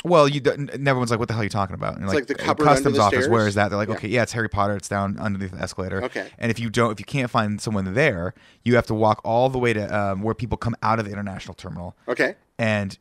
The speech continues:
Speaker 1: uh, and, like, wave someone down, and they think you're trying to run, in, and they're like, "What are you doing?" So you're like, "I need someone. I need a customs official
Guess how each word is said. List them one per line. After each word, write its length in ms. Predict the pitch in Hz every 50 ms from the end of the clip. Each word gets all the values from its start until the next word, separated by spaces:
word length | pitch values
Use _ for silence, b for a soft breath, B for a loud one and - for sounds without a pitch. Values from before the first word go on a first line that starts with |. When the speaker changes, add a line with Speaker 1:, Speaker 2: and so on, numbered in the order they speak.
| _ _
Speaker 1:
uh, 140 | - 123 117 -
and, 140 | 123 113 104
like, 160 | 107 107 95 - _ -
wave 260 | 110 117 123 135 131
someone 280 | - 139 123 110 101
down, 260 | 87 110 113 110 104 95
and 80 | 95
they 80 | 110 117
think 180 | - 135 117
you're 60 | 104 104
trying 260 | - - 120 110 104
to 60 | 101
run, 340 | 90 95 110 107 104 101 98
in, 180 | - 113 107 104
and 120 | 107 104 101
they're 60 | 104
like, 220 | 101 104 98 -
"What 80 | 101 107
are 20 |
you 80 | 92 87
doing?" 220 | - 117 107 98
So 100 | - -
you're 60 | 101
like, 120 | 98 98 -
"I 80 | 104
need 240 | 98 101 107 104 98
someone. 300 | - - 98 92 92 92
I 60 | 98
need 100 | 107 101
a 20 | 92
customs 340 | - - 95 - - 92 85
official 400 | 82 - 92 - - 90 90 b